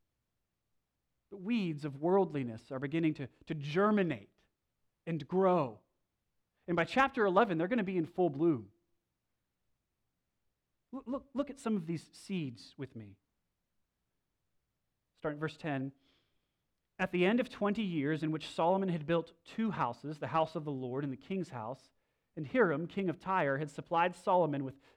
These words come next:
the cedar and the cypress, timber and gold, as much as he desired. King Solomon gave Hiram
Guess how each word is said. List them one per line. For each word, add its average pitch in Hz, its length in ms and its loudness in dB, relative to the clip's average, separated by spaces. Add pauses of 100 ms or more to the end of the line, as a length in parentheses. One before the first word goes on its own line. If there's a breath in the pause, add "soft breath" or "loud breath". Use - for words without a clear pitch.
(100)
the 131 60 -10
cedar 180 460 -2
and 131 100 -4
the 127 60 -8
cypress, 160 540 -6
timber 175 380 -2
and 127 120 -6
gold, 170 360 -2 (240)
as 127 140 -8
much 180 260 -2
as 156 100 -6
he 160 100 -6
desired. 135 580 -8 (600)
King 240 140 -2
Solomon 220 540 -2
gave 202 340 -2 (100)
Hiram 170 380 -2